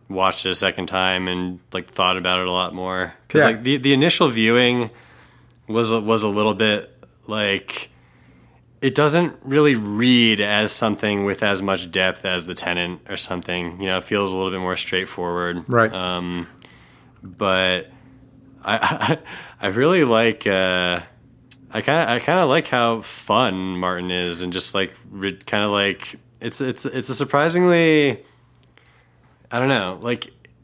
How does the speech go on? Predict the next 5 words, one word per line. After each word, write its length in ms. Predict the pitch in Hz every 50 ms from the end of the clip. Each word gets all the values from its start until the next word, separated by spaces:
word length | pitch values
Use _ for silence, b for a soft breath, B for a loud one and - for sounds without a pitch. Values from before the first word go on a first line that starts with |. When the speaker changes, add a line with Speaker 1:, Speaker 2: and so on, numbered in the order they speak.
| _ _
Speaker 1:
it's 160 | 131 123 -
insanely 800 | 143 139 120 - - - - - 123 127 139 151 156 160 156 139
dark 520 | 113 98 - 87 87 104 123 147 - - - - - - - - _ _ _ _ _ _ _ _ _ _ _ _ _ _
and, 260 | 101 104 104 104 101
like, 320 | 98 101 98 98 95 92